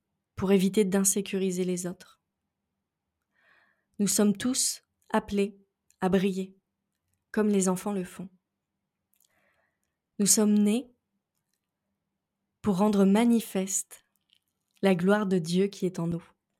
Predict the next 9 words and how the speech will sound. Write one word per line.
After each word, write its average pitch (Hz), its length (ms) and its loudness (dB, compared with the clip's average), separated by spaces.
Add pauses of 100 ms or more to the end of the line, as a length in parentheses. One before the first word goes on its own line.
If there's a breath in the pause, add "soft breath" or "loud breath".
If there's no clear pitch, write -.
(1900)
Elle 196 140 4
ne 196 100 6
se 196 140 0
trouve 196 260 -6
pas 226 140 0
seulement 202 580 -2
chez - 200 -10
quelques 185 440 -2
élus. 170 360 -6